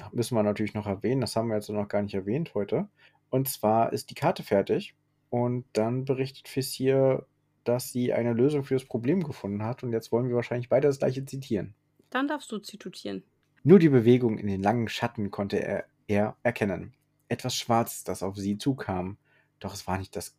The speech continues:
Speaker 1: der große, geflügelte Drache. Das hier war wesentlich kleiner. Lautlos kam ein Wolfshund heran, die Ohren angelegt und die Rute eingeklemmt.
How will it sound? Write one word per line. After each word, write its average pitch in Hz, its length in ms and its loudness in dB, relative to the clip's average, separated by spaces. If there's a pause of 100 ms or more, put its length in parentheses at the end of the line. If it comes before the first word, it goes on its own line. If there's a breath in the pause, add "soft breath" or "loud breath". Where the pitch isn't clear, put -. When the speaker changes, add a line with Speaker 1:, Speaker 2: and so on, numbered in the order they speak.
Speaker 1:
der 95 80 0
große, 107 420 0
geflügelte 113 580 0
Drache. 107 560 -2 (220)
Das - 160 -16
hier 92 200 -8
war 90 200 -2
wesentlich 101 540 -4
kleiner. 101 560 0 (380)
Lautlos 151 540 0
kam 110 320 -4
ein 117 300 -4
Wolfshund 113 640 -2
heran, 92 380 -4
die 107 200 -8
Ohren 151 300 -2
angelegt 139 540 0
und 110 100 -8
die 101 60 -4
Rute 127 400 -6
eingeklemmt. 101 720 -4